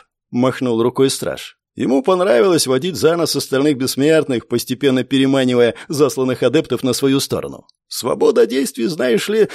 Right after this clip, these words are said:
завораживает смертных почище любых заклинаний.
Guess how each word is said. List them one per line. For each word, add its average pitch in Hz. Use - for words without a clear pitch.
завораживает 214
смертных 208
почище 202
любых 175
заклинаний. 156